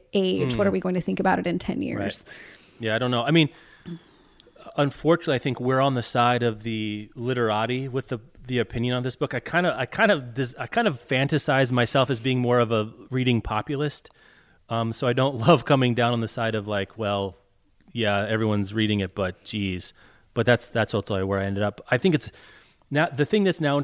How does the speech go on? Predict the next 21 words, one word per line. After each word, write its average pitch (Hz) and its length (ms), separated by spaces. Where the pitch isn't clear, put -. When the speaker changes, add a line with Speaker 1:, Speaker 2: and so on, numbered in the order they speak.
Speaker 2:
more 135 160
interesting 127 200
to - 20
me, 117 60
the 113 100
book 117 200
itself, 117 280
is 110 120
the 104 100
phenomenon 107 340
of 95 80
the 98 80
book, - 260
even 165 220
more 143 180
than 127 140
going 117 280
Speaker 1:
Same. 110 100
Speaker 2:
into 107 140
it. 95 60
Like, 98 280